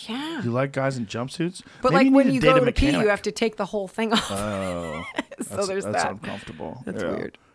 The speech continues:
Speaker 2: Maybe you need a mechanic in your life.
Speaker 1: Possibly.
Speaker 2: You like Dickies jumpsuits?
Speaker 1: I mean, I, I like, uh, I like,
Speaker 2: Carhartt,
Speaker 1: I
Speaker 2: that
Speaker 1: like
Speaker 2: kind
Speaker 1: a
Speaker 2: of
Speaker 1: lot
Speaker 2: shit?
Speaker 1: of things. I mean, I, I can't say, like, I, I'd like them to wear other things. <laughs>
Speaker 2: Do you feel like you're born in the wrong era?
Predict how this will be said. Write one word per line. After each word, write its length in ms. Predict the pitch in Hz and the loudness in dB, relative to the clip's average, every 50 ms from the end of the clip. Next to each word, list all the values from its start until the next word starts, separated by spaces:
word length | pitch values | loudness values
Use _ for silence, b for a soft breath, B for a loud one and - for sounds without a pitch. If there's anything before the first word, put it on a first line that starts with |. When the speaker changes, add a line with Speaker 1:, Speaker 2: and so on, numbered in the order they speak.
| b b - | b b -6
Speaker 2:
Maybe 180 | 113 120 131 135 | -4 -4 -2 0
you 60 | 135 | 0
need 120 | 135 127 113 | 0 0 -2
a 40 | |
mechanic 500 | 92 87 - - 120 120 123 104 92 - | -4 -8 -8 -8 -6 -6 -6 -6 -10 -12
in 60 | - - | -14 -14
your 100 | - 50 | -12 -12
life. 280 | 50 - - - - - B B B B B B B B B B _ | -12 -12 -14 -14 -18 -20 B B B B B B B B B B _
Speaker 1:
Possibly. 520 | - - 294 302 - - 285 214 202 185 113 | -18 -16 -14 -14 -14 -16 -18 -16 -12 -8 -6
Speaker 2:
You 60 | 117 | -4
like 220 | 123 120 107 110 | -6 -6 -8 -6
Dickies 380 | 110 123 123 - 135 127 120 117 | -8 -8 -6 -4 -6 -6 -6 -8
jumpsuits? 680 | - - 110 110 120 - - - 143 147 143 - - - B B B 302 294 | -8 -8 -8 -8 -8 -6 -6 -4 -4 -4 -6 -8 -18 -20 B B B -10 -2
Speaker 1:
I 120 | - 311 339 | 0 0 2
mean, 280 | 339 339 330 311 254 - _ _ - | 2 0 0 -2 -4 -6 _ _ -2
I, 240 | - 302 311 285 - _ _ _ _ _ _ _ _ - | 0 0 0 -2 -4 _ _ _ _ _ _ _ _ -8
I 200 | - 311 339 370 | -2 0 0 0
like, 420 | 359 349 359 349 349 349 _ - - | 0 0 0 0 0 -4 _ -4 -2
uh, 240 | 330 294 269 226 - - | 0 2 2 0 -2 -4
I 40 | - 247 | -6 -6
like, 40 | - | -4
Speaker 2:
Carhartt, 480 | - - 123 120 117 123 127 127 127 - _ _ - | -2 0 0 0 0 0 0 -2 -2 -4 _ _ -6
Speaker 1:
I 60 | 107 | -4
Speaker 2:
that 60 | 123 | -4
Speaker 1:
like 80 | 127 147 | -2 -2
Speaker 2:
kind 100 | 139 135 | -2 -2
Speaker 1:
a 20 | 127 | -2
Speaker 2:
of 60 | - | -2
Speaker 1:
lot 80 | - | -2
Speaker 2:
shit? 80 | - 135 | 0 0
Speaker 1:
of 100 | 139 - | 0 0
things. 180 | 254 220 214 - - | 0 -2 -4 -4 -2
I 60 | 269 | -2
mean, 140 | 320 330 - - | -2 -2 -2 0
I, 140 | 339 392 392 _ _ _ _ _ _ _ _ _ _ _ _ _ _ - | -2 -2 -2 _ _ _ _ _ _ _ _ _ _ _ _ _ _ -8
I 40 | - | -8
can't 280 | - - 294 277 - - | -4 -2 -2 -2 -2 0
say, 220 | - 254 226 214 202 | 0 0 2 2 0
like, 180 | 185 156 - - | 0 -4 -4 -4
I, 100 | - 202 - - | -4 -4 -2 -2
I'd 120 | 208 202 | -2 0
like 160 | 233 247 - | -2 -4 -2
them 160 | - 226 214 214 | -2 -4 -4 -2
to 120 | - 208 | -4 -6
wear 220 | 185 196 185 156 - | -4 -4 -4 -4 -2
other 300 | - - 185 190 226 226 220 | 0 0 0 2 2 0 0
things. 460 | - - 135 123 143 196 226 - - - 254 - 339 285 269 277 | -2 -6 -10 -8 -4 -4 -4 -4 0 0 0 0 0 -8 -12 -12
<laughs> 380 | - - - - - - - - | -12 -12 -12 -10 -10 -8 -4 0
Speaker 2:
Do 60 | 180 | 2
you 80 | 277 302 | 2 4
feel 220 | - 349 339 339 | 6 4 4 6
like 240 | 349 349 320 - - | 4 4 2 2 2
you're 120 | 269 247 | 2 2
born 360 | 214 156 123 139 143 143 143 143 | 2 2 2 4 4 4 4 4
in 60 | 139 | 2
the 80 | 131 120 | 2 2
wrong 320 | 123 127 127 127 127 - | 2 2 2 2 2 0
era? 400 | - 123 123 123 123 127 127 117 | 0 0 2 2 2 0 -4 -6